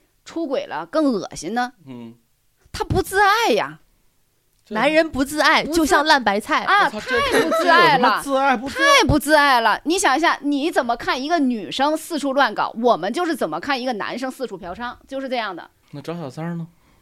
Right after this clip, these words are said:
Speaker 1: 找小三儿，你，你固定的吧，
Speaker 3: <laughs> 找小三儿。
Speaker 1: 好歹是个固定的吧，你付出了，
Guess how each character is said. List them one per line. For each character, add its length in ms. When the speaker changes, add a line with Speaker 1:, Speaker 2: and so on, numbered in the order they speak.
Speaker 1:
找 140
小 160
三 160
儿， 60
你， 340
你 220
固 160
定 220
的 80
吧， 120
Speaker 3:
<laughs> 40
找 0
小 120
三 20
儿。 40
Speaker 1:
好 140
歹 20
是 160
个 80
固 220
定 180
的 80
吧， 140
你 140
付 200
出 160
了， 240